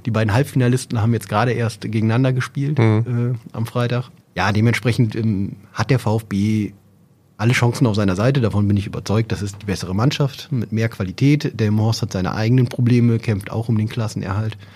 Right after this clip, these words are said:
Speaker 1: Und ich glaube, dass die Wechsel beziehungsweise die Rotation, die stattfinden wird, den V F B nicht wirklich schwächer, schwächer machen wird, weil das Spieler sind, die nah dran sind, die gut in Form sind.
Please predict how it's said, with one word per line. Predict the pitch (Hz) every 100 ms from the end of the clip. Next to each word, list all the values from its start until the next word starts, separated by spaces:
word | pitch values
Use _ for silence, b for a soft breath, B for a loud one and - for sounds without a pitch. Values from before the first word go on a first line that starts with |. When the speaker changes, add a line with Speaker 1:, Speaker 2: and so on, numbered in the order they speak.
| B B B B B
Speaker 1:
Und | 113
ich | 101
glaube, | 110 107 123 120
dass | 98 -
die | 107 131 147 139
Wechsel | 127 131 - 117
beziehungsweise | 104 - 110 101 98 98
die | 98
Rotation, | 127 123 120 104 110 110
die | 101
stattfinden | 98 113 - 117 117
wird, | 107 110 - B B B B B
den | 104
V | 101 98
F | 98
B | 107 101
nicht | 107 139 - 120
wirklich | 117 113 104
schwächer, | - - 113 135 123 120 -
schwächer | - - 113 120 117
machen | 117 113 113 104
wird, | 110 110 - 98
weil | 95
das | 98 -
Spieler | - 107 113
sind, | 107 98
die |
nah | 104 101 104
dran | 101 98 120
sind, | 117 113 107 -
die | 107
gut | 107 101
in | 98
Form | - 101 107
sind. | 107 98 98